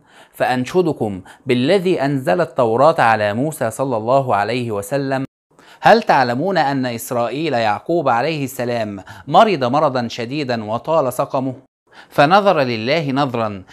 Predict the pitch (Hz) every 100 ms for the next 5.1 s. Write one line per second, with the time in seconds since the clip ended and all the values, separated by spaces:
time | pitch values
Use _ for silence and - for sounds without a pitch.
0 | - - 139 196 - 170 185 170 160 175
1 | 165 165 151 165 160 143 131 120 - 151
2 | 131 110 110 - _ _ _ - 135 185
3 | 196 - 196 202 208 196 131 107 110 190
4 | 151 135 - 135 151 156 127 117 123 135
5 | 101